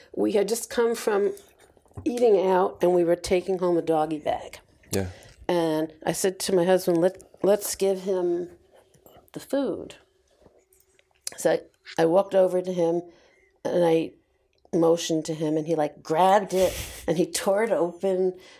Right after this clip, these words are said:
Speaker 1: and he was, like, eating it,
Speaker 2: <laughs>
Speaker 1: like, you know, forget about it, and grunting the whole time. And people,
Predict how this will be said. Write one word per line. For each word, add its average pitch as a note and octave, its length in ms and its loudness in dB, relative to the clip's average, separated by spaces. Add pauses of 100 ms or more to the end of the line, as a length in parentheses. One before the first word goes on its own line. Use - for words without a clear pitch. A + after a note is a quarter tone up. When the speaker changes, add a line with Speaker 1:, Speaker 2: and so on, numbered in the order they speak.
Speaker 1:
and D#3+ 200 -2
he F3+ 140 -2
was, E3 200 -6
like, E3 360 0 (480)
eating A3 380 0
it, - 340 0
Speaker 2:
<laughs> - 60 -20
Speaker 1:
like, F#3+ 240 0 (240)
you F#3 140 0
know, D#3 260 -4
forget F#3+ 340 -2
about D#3 360 0
it, D#3+ 100 -2
and D3+ 240 -4 (320)
grunting G#3+ 480 -2
the F3+ 80 -2
whole F3 220 -4
time. E3 500 -6 (100)
And E3 300 -2 (340)
people, B3 400 -8